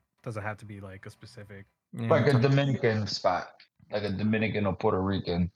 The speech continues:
Speaker 2: Yeah, I would say maybe
Speaker 3: Dominican
Speaker 2: if you're t-,
Speaker 3: spot.
Speaker 2: talking specifically Dominican restaurants, we're pretty good at that.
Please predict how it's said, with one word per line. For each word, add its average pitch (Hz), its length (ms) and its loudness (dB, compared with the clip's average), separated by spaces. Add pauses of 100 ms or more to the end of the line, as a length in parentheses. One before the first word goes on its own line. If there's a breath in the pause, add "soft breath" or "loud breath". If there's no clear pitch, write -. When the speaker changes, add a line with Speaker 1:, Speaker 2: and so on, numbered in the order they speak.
Speaker 2:
Yeah, 131 280 2
I 139 40 0
would 160 140 -2
say 110 260 0
maybe 101 540 -2
Speaker 3:
Dominican 95 100 -8
Speaker 2:
if 110 140 -8
you're 107 80 -4
t-, 95 160 2
Speaker 3:
spot. 92 140 0
Speaker 2:
talking 123 300 0
specifically 110 720 -4
Dominican 95 720 -10 (200)
restaurants, - 680 -14 (540)
we're 113 80 -12
pretty 101 200 -10
good 87 200 -10
at - 100 -20
that. - 340 -16